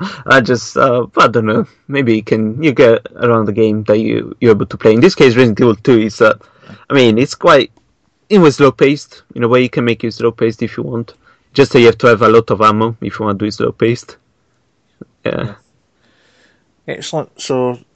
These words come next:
Speaker 2: I, I think, I think most Resident Evil games have been, have been picked on this series at one point or another.
Speaker 1: Oh, yeah.
Speaker 2: Uh, um, I can't remember if Resi-, Resident Evil three has been picked, but Resident Evil's definitely been picked.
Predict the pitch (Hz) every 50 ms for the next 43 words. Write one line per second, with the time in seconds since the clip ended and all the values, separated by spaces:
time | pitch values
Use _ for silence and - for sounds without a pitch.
0 | _ _ _ _ _ _ _ _ _ _ _ _ - - 156 156 156 - 151 143
1 | - 147 135 120 - _ _ _ 127 - - - - - - - _ _ - -
2 | _ - - - - 131 - - - _ _ _ _ _ 123 117 117 127 127 -
3 | - - - 123 120 120 120 - - - 117 117 131 131 127 135 _ _ - -
4 | 123 123 123 123 - 123 117 - - - - - 120 117 117 110 107 - - 135
5 | - _ - - _ - 123 120 123 120 - - - 123 120 127 120 - - -
6 | - 113 117 120 _ - 131 120 - - 120 123 123 127 131 135 143 - _ _
7 | _ - - - 131 131 120 110 107 107 113 113 113 123 123 117 - - - -
8 | - - - - - - - 50 - _ _ - 117 120 117 113 110 110 110 -
9 | - 131 131 - - - - 117 113 110 104 113 110 104 113 113 110 - - -
10 | _ _ _ _ _ _ _ _ _ _ - 117 117 117 107 - - - 110 110
11 | 110 104 - - 117 117 113 120 - - 131 - - 127 - _ - - - 123
12 | 143 160 151 147 - - 120 120 120 120 120 - 120 120 117 - - 104 110 110
13 | 110 - 113 - - _ _